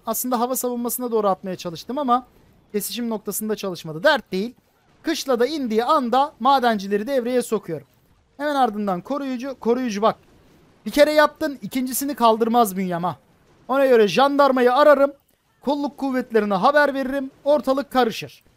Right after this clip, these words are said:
Şu kraliçeye bir tane de öfke atalım. X yayları çok vurmaya başladı. Klan Kalesi'ndeki binicilerle beraber koruyucunun özelliğini de basacağım. Hatta ve hatta kraliçemi bile koruyucunun özelliğiyle korumuş oldum.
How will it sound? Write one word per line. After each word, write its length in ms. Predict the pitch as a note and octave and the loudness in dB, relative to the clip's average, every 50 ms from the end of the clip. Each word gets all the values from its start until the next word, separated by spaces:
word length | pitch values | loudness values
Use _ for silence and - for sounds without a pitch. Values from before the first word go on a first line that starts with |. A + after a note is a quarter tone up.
| _ _ _ _ _ _ _ _ _ | _ _ _ _ _ _ _ _ _
Şu 120 | - _ | -20 _
kraliçeye 520 | - C4+ B3+ C4+ C4 B3+ A3 - C4 C4 A#3+ | -12 -10 -10 -10 -10 -12 -12 -12 -12 -12 -12
bir 80 | B3 | -8
tane 280 | - B3+ B3 A#3+ A#3 G#3+ | -4 -4 -4 -4 -2 0
de 60 | A#3 | 0
öfke 260 | A3+ G#3+ - - B3+ A#3+ | 0 0 0 -2 -2 -2
atalım. 300 | A3+ A3+ G#3 G3+ G#3 A3 | -2 -2 -4 -4 -4 -6
X 180 | G3+ - - | -6 -4 -2
yayları 300 | A#3 A3 A3 A3 G#3+ G3+ | -2 0 0 0 -2 -4
çok 280 | F#3 - A3+ A3 A3 G#3+ | -2 -4 -4 -4 -4 -6
vurmaya 300 | G#3 G3 G3 F#3+ F3+ F3 | -6 -4 -2 -2 -2 -2
başladı. 440 | F3 E3 - - E3+ D#3+ G3 C4 C4 _ _ _ _ _ _ _ _ _ _ _ | -2 -4 -4 -8 -6 -4 -4 -4 -4 _ _ _ _ _ _ _ _ _ _ _
Klan 240 | G3 B3 D#4 D4+ B3+ | 2 4 4 4 2
Kalesi'ndeki 560 | D4 C#4 C#4 - - C4 C4+ C4 - C#4 G#3+ | 0 0 0 -2 -4 -6 -6 -6 -6 -6 -4
binicilerle 540 | A#3 B3 B3+ G#3+ A#3 C#4 C#4 C#4 C4 B3+ A#3 | -4 -4 -4 -2 0 0 0 2 2 0 2
beraber 320 | A#3 A3+ A3 G#3+ G#3 F#3+ | 4 2 4 4 2 0
koruyucunun 460 | - A3+ B3 C4 C4+ A#3 G#3+ B3+ C4 | 0 -6 -6 -4 -6 -6 -6 -4 -4
özelliğini 480 | B3+ B3 G3+ A#3 A#3+ A#3 A3+ A3 G#3+ F#3+ | -4 -2 2 2 0 2 0 -4 -2 -2
de 120 | F#3+ F#3 | -2 0
basacağım. 500 | C4 C#4 C#4 C#4 A#3+ G3+ A#3+ C4 C4+ C4 - _ _ _ _ _ _ _ | 0 -2 -2 -4 -4 0 0 0 0 0 -4 _ _ _ _ _ _ _
Hatta 460 | - D4 D#4 - _ C#4+ C#4 C4+ A#3+ | 6 6 6 6 _ 4 4 4 6
ve 80 | B3 A#3+ | 4 4
hatta 540 | A3+ A3+ A3+ - - A3+ A#3 C#4 D4 E4 _ _ _ _ | 4 4 2 2 4 6 6 6 4 -2 _ _ _ _
kraliçemi 580 | - F3 E3+ G#3+ C4 E4 B3+ - C#4 B3 B3+ A3+ | -6 -2 -2 0 0 0 -2 -2 -4 -4 -4 -4
bile 140 | B3 C#4+ | -4 -6
koruyucunun 500 | - - A3+ A3+ A#3+ B3 G#3 A3+ C4+ C4+ | -4 -4 -4 -2 -2 -2 -4 -4 -4 -2
özelliğiyle 460 | B3 A#3+ G3+ A3+ B3 B3 B3+ C#4 D4 C4+ | -2 -2 0 2 2 2 0 -2 -8 -6
korumuş 420 | - A#3+ A#3+ A#3+ A#3 A#3+ - - | -4 -2 -2 -2 -2 -4 -2 -2
oldum. 300 | G#3 F#3+ F3 D#3 D3+ | -2 -2 -2 -6 -10